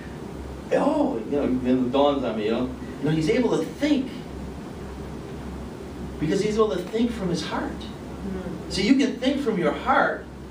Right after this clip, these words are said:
Speaker 1: as well as from your brain. Just like Jesus said, you know, in, uh, Matthew fifteen nineteen, you know, "Evil thoughts proceed from the heart."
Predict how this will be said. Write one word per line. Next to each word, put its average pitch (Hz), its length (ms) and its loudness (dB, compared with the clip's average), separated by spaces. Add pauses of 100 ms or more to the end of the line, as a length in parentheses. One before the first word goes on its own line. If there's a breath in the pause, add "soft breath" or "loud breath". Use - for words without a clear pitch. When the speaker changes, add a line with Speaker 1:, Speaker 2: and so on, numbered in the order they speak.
(160)
Speaker 1:
as 151 140 0
well 220 300 6
as 165 100 2
from 160 220 -2
your 147 120 4
brain. 220 420 4 (1400)
Just 180 200 0
like 180 240 2
Jesus 202 380 0
said, - 180 2
you 151 60 2
know, 135 180 2
in, 143 220 4
uh, 127 120 4
Matthew 165 400 2
fifteen 170 340 2
nineteen, 202 380 2 (280)
you 165 80 6
know, 170 80 4
"Evil 190 280 4
thoughts 240 520 2
proceed 185 480 -4
from 180 240 2
the 160 80 6
heart." 240 340 -4